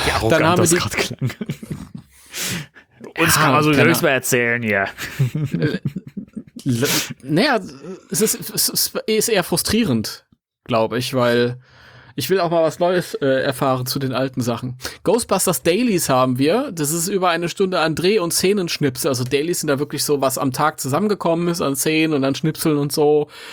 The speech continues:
Speaker 2: Und, äh, so ein paar Dailies wurden auch schon gezeigt auf dem Ghostbusters Fanfest. Ähm, da haben wir so Ausschnitte gesehen, ich erinnere mich an irgendwas mit Ray und mit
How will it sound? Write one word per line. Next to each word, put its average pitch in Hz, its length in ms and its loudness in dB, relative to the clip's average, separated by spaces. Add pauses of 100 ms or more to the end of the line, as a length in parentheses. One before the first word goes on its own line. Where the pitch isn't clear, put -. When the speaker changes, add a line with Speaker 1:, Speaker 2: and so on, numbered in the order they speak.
(220)
Speaker 2:
Und, 135 360 -2
äh, 143 180 2
so 139 80 2
ein 143 80 0
paar 151 160 2
Dailies 165 400 0
wurden 156 220 0
auch 151 160 -2
schon 156 140 -2
gezeigt 156 400 0
auf 143 140 -2
dem 143 120 0
Ghostbusters 151 600 0
Fanfest. 233 840 -2 (1160)
Ähm, 156 600 0
da - 80 -2
haben 147 100 0
wir 156 80 0
so 147 120 0
Ausschnitte 156 360 -2
gesehen, 143 240 0
ich 135 120 -4
erinnere 143 180 2
mich 147 160 0
an 135 80 0
irgendwas 135 420 0
mit 131 300 -2
Ray 156 580 4
und 131 380 -2
mit 131 400 -6